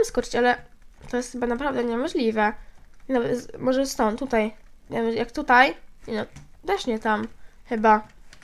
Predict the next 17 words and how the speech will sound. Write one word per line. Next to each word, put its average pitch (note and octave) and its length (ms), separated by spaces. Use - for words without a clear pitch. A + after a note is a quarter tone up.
Zróbmy D4 240
jeszcze C#4+ 200
raz B3+ 140
tutaj. C4 540
Nie B3+ 80
no, A#3 100
też - 260
nie, A#3 180
naprawdę B3 360
nie B3+ 100
mam D4 120
pojęcia. A#3 420
Dobra, A3 200
spróbujmy B3 420
jeszcze A#3+ 220
raz A3+ 100
tam. B3 220